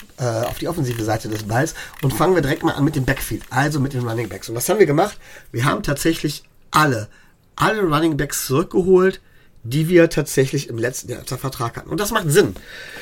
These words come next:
Ähm, sowohl Raheem Mostert als, als, als auch Jeff Wilson haben gezeigt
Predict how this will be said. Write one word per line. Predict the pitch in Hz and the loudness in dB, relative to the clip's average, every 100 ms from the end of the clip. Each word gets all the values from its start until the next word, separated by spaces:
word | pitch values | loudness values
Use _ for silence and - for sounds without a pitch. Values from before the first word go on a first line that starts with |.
| - - - - | -18 -18 -10 6
Ähm, | 156 151 147 | 8 10 6
sowohl | 143 143 151 262 269 | 2 4 8 8 8
Raheem | 226 233 | 4 6
Mostert | 165 180 - 139 - | 6 6 6 2 2
als, | 175 - | -8 -4
als, | 175 170 - - | -4 -4 -10 2
als | 156 147 | 4 4
auch | 180 | 2
Jeff | 165 143 139 | 4 4 6
Wilson | 127 175 - - 160 208 _ _ - | 6 4 4 -2 -6 -8 _ _ -8
haben | 131 151 254 | 2 4 4
gezeigt | 247 - - 151 - - | 0 -2 4 4 4 -4